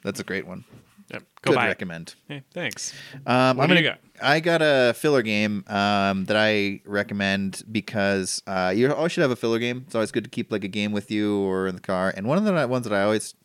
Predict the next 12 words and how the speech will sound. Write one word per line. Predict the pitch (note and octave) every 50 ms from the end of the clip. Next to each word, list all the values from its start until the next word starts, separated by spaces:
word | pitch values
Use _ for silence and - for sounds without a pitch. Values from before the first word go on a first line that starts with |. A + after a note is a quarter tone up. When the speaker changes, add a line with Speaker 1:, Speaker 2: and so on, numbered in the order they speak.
| - - - _ -
Speaker 1:
constantly | - - B2+ C3 - C#3 C3
go | A#2 A2
back | G#2 G2 G2 - -
to | A2 G#2 G2 - -
is, | F#2 F2+ F2 F2+ E2+ -
uh, | - E2 D#2+ D#2+ D#2+ D#2+ D#2 D#2 D#2+ D#2 -
a | C#2+
dice | E2+ - A2+ B2+ C#3 C#3 -
game | - B2+ C3 C3 C3 C#3 - - -
called | - - - E2+ - -
Quicks. | - - A#2+ - - - - - - - _ _ _ _ - - - - - - _ _ -
And | - F#2+ G2 G2+ G2+ G2+ G2+ G2+ G2+ G2